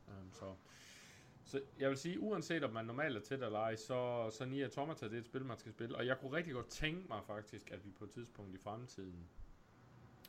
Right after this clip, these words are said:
lavede sådan et, et, et, et podcast, hvor vi anmeldte det sammen.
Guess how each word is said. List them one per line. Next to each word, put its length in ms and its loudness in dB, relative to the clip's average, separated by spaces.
lavede 340 0
sådan 180 -6
et, 200 -8
et, 260 -10
et, 100 -8
et 60 -12
podcast, 580 -2
hvor 100 -6
vi 80 -2
anmeldte 500 -4
det 80 -8
sammen. 280 -6